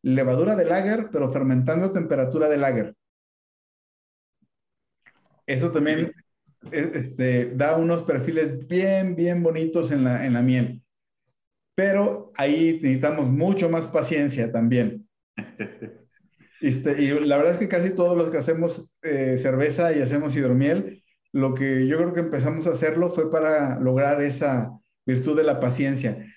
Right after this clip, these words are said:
Speaker 1: porque preparar algo y tener que esperar un mes para tomártelo no es de, no cualquiera, ¿eh? Sí, hay que
Speaker 2: Sí,
Speaker 1: tener
Speaker 2: no.
Speaker 1: paciencia para eso.
Speaker 2: Por
Speaker 1: Bueno.
Speaker 2: eso el mínimo son veinte litros o cuarenta litros, porque <laughs> esperar tanto tiempo
Speaker 1: Sí.
Speaker 2: tiene que aguantar.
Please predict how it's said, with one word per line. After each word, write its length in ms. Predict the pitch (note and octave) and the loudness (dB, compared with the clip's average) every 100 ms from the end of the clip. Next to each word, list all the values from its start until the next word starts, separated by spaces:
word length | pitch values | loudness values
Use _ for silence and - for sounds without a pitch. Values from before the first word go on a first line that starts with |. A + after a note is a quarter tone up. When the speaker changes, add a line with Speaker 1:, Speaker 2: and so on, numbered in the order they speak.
| _ | _
Speaker 1:
porque 220 | C#3+ C3 | -4 -2
preparar 480 | B2+ C3 B2+ C#3+ E3 | 0 0 0 2 2
algo 240 | E3+ F3 | 2 2
y 60 | E3+ | 0
tener 260 | D#3+ D3 D#3+ | 0 0 0
que 80 | |
esperar 400 | E3 - C#3 D3 | -4 -2 0 2
un 100 | D#3+ | 0
mes 160 | D#3 D3 | -2 -4
para 280 | - C#3+ B2+ | -2 0 0
tomártelo 760 | A#2+ B2+ D3 E3+ E3+ F3+ F3+ - _ | 0 0 0 0 0 0 -2 -12 _
no 240 | B2+ C3 C#3 | 0 2 2
es 160 | C#3+ | 0
de, 400 | D3+ D3 B2+ A2+ | 0 0 0 0
no 160 | B2 C3+ | -2 0
cualquiera, 500 | B2+ B2+ A#2 G2+ A2+ | 0 0 -2 -2 -4
¿eh? 160 | F3 - _ _ _ _ _ _ _ _ _ _ _ | -6 -8 _ _ _ _ _ _ _ _ _ _ _
Sí, 320 | - A#2+ A2+ B2 - - _ | -2 0 0 -4 -12 -20 _
hay 140 | C#3 | -4
que 60 | C3 | -2
Speaker 2:
Sí, 40 | C3 | 0
Speaker 1:
tener 160 | C3+ B2+ | 0 2
Speaker 2:
no. 40 | |
Speaker 1:
paciencia 400 | C3 B2 - - | 0 0 -2 -4
para 200 | B2 A#2+ | -2 0
eso. 360 | A2+ G#2+ - - _ - - - | 0 -6 -10 -18 _ -20 -18 -4
Speaker 2:
Por 140 | A2+ | 2
Speaker 1:
Bueno. 160 | B2+ D3+ | 4 4
Speaker 2:
eso 80 | |
el 60 | C3+ | 0
mínimo 320 | C3+ C#3 C#3 | 0 -2 -2
son 220 | B2 B2 B2+ | -2 -2 0
veinte 280 | B2+ B2+ C3 | 0 0 -2
litros 420 | A#2 A#2+ B2+ B2 | -2 -4 -6 -4
o 100 | A#2 | -4
cuarenta 380 | A2 G#2 G#2+ A#2+ | -2 -2 -2 -2
litros, 400 | A2+ A2 A2 - | -2 -4 -6 -8
porque 520 | A2 - - E3 - - | -8 -6 -6 -6 -8 -20
<laughs> 100 | - | -12
esperar 640 | - A#2 B2+ C#3+ C3 C#3 - | -10 -8 -4 0 0 -2 -4
tanto 380 | D#3 E3 C3+ | -4 -4 -6
tiempo 540 | - C3+ C#3 - F3+ - - | -2 -4 -4 -8 -10 -8 -2
Speaker 1:
Sí. 400 | C3 C#3 D3+ C#3+ B2+ - | -2 -2 -6 -8 -12 -4
Speaker 2:
tiene 220 | G2+ A2 | -2 0
que 80 | C#3+ | 0
aguantar. 680 | C3+ A#2 G#2+ G#2+ A2+ - | 0 0 0 0 0 -6